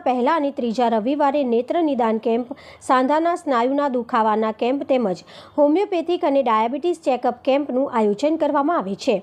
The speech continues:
દિનેશભાઈ કાનબારાના જણાવ્યા મુજબ આજરોજ યોજાયેલા ત્રિવિધ કેમ્પના દાતા સૌજીભાઈ વાલજીભાઈ ગજેરા, કેશોદ મંદિરના પ્રમુખ રમેશભાઈ મહાવીરસિંહ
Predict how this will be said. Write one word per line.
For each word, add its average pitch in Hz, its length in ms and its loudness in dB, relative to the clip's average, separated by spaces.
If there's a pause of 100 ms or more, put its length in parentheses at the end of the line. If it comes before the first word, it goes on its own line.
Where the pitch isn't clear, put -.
(520)
દિનેશભાઈ 359 560 2
કાનબારાના 294 680 0
જણાવ્યા 220 440 0
મુજબ 214 320 0
આજરોજ 262 400 0
યોજાયેલા 330 380 0 (100)
ત્રિવિધ 285 440 -2 (680)
કેમ્પના 302 500 2
દાતા 247 340 2 (1200)
સૌજીભાઈ 339 640 2
વાલજીભાઈ 277 580 2
ગજેરા, 262 480 0
કેશોદ 269 420 -2
મંદિરના 277 460 0
પ્રમુખ 254 380 -2
રમેશભાઈ 262 520 0
મહાવીરસિંહ 240 640 0